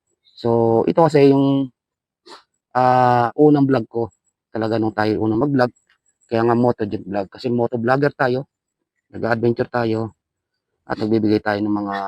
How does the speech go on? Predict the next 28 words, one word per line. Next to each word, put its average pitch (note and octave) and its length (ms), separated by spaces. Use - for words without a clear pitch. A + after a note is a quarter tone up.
dahilan B2 380
kung A2+ 80
bakit A2 240
nagkaka-issue G#2+ 480
yung G#2+ 80
ating A2 160
mga A2+ 160
motor. G#2+ 220
At A#2 80
nagbibigay C3+ 480
din B2+ 80
tayo A#2+ 160
ng A2+ 160
paraan C3 320
kung - 160
paano C3 240
natin B2 240
masusolusyonan A2+ 560
yung G2+ 160
ating B2+ 320
mga A2 240
issue A2 160
ng G#2 160
mga G2 160
motor. F#2 240
So, G#2+ 80
ayan, G#2+ 160
mga G#2 480